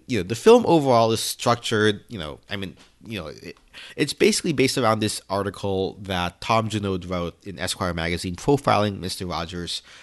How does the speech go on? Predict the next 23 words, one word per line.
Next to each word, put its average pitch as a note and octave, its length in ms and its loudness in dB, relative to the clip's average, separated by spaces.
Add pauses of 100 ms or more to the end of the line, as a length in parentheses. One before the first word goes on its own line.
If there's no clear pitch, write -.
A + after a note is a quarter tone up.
(220)
about, F#2+ 500 0
you F#2+ 80 -8
know, D#2+ 140 -8
what F2 180 -4
does G2 160 -2
it F2 60 -10
mean F2 160 -6
to E2+ 60 -10
be E2+ 140 -6
a B1 40 -8
hero, G#1 520 -12
right? F#2 260 0
And G2 120 -4
it G2+ 40 -4
kind C#3 200 -2
of B2+ 160 0 (400)
gets B2 240 0
into C3+ 180 -6
a A#2 40 -2
lot G#2+ 140 2
of G#2 100 0
the G2+ 60 -4
philosophies F#2+ 760 -6